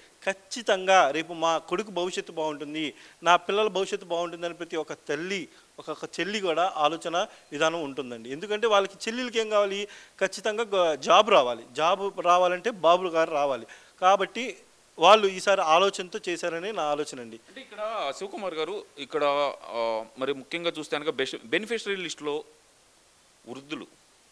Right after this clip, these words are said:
Speaker 2: దీనివల్ల ఏదైతే కనుక ఫంక్షన్లో లాస్ట్ టూ మంత్స్‌లో జరిగిన డిస్టర్బెన్స్ వల్ల almost all ఎక్కువ వైసీపీకి ఓటింగ్ పడింది అనేది ఒక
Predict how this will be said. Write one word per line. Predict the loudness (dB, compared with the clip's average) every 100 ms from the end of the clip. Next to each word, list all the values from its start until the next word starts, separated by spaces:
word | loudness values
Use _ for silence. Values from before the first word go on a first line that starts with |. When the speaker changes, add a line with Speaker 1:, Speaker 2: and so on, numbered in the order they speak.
| _ _ _ _ _ _ _ _ _ _
Speaker 2:
దీనివల్ల | -10 -4 -2 2 2 2 2 2 2
ఏదైతే | 0 -2 -4 -6
కనుక | -6 -6
ఫంక్షన్లో | -6 -6 -6 -4
లాస్ట్ | 2 2 2 -2 -8
టూ | -8
మంత్స్‌లో | -8 -10 -8 -6
జరిగిన | -4 -4 -6 -8
డిస్టర్బెన్స్ | -8 -8 -6 -6 -8
వల్ల | -6 -4 -4 -4 -4 -4 -4
almost | -4 -10 -10 -8
all | -8
ఎక్కువ | -8 -6 -4 -6
వైసీపీకి | -8 -14 -14 -12
ఓటింగ్ | -10 -10 -12 -12 -12
పడింది | -10 -12 -10 -10 -12 _ _ -10
అనేది | -8 -6 -4
ఒక | -2 -2 0 2 0